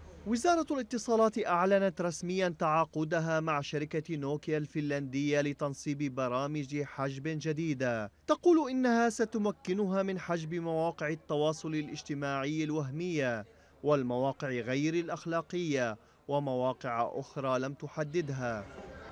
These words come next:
إعلان يقول ناشطون حقوقيون إن محتواه يتكرر سنويا في محاولة لقمع حرية التعبير والرأي في العراق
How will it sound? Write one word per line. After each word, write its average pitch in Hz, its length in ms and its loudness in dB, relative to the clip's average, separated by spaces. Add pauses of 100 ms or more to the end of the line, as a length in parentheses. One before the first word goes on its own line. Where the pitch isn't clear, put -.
(1000)
إعلان 160 480 4
يقول 156 360 0
ناشطون 156 480 -2
حقوقيون 156 880 -2
إن 160 280 -2
محتواه 156 640 0
يتكرر 151 680 -2
سنويا 147 680 -2
في 147 240 -4
محاولة 147 680 0
لقمع 147 600 -2
حرية 143 500 -4
التعبير 139 720 -2
والرأي 139 400 -2
في 143 120 -8
العراق 139 720 -2